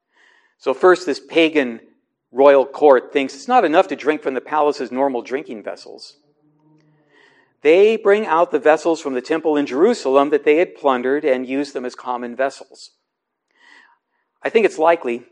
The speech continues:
that Belshazzar did this as a deliberate insult to the true God. In this display of corrupted affections,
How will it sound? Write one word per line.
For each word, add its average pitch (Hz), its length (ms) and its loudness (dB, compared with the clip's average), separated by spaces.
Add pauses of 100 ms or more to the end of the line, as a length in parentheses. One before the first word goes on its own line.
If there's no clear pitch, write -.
(640)
that 120 80 -20
Belshazzar 139 560 0
did 139 220 -2
this 135 180 -2
as 123 100 -12
a 127 60 -4
deliberate 123 460 -4
insult 127 420 -4
to 113 80 -20
the 110 80 -18
true 107 260 -14
God. 95 380 -8 (1120)
In 131 80 -8
this 180 140 0
display 156 640 -2
of 120 180 0 (320)
corrupted 131 680 -2 (260)
affections, 131 720 -6